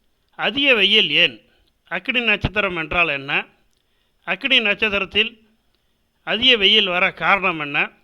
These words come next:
அதன் அறிவியல் விளக்கம் என்ன என்று இன்று உங்களுடன் உங்கள் ரமேஷ்.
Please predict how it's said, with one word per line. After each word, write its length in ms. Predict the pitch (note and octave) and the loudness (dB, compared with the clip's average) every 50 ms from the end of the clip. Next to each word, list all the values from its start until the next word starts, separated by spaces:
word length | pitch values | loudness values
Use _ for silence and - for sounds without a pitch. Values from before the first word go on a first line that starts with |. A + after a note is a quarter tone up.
| _ _ | _ _
அதன் 240 | F3 E3+ F#3+ F#3 E3+ | -8 -6 -4 -2 -2
அறிவியல் 380 | D#3+ F3 G#3 B3+ C4+ B3+ A3+ | 0 0 2 2 2 2 0
விளக்கம் 360 | G3 F#3+ G#3 F#3 - F#3+ E3+ E3 | 2 0 -2 -2 -2 -6 -4 -4
என்ன 380 | D#3+ D#3 D3+ D3+ D#3+ F#3+ - - _ _ _ _ _ _ | -6 -6 -4 -4 -4 -4 -4 -8 _ _ _ _ _ _
என்று 480 | F3+ F3+ F#3 E3+ F3+ F#3+ G3+ G3+ G3+ _ _ - | -8 -6 -6 -4 -6 -6 -6 -8 -12 _ _ -12
இன்று 320 | F#3 G3 F#3 G#3+ G3 F#3+ | -10 -8 -6 -4 -4 -4
உங்களுடன் 540 | F3+ E3 F3+ E3+ E3 E3+ G3 G#3+ G#3 - _ _ _ _ _ _ | -2 -2 -2 -2 0 -2 -2 -4 -4 -10 _ _ _ _ _ _
உங்கள் 260 | - E3 E3 F#3+ F#3 E3 | -12 -4 -2 -2 -2 -2
ரமேஷ். 480 | D3+ D3+ D3+ D3+ D#3+ D#3+ - - - | -2 -4 -2 0 0 0 -2 -2 -10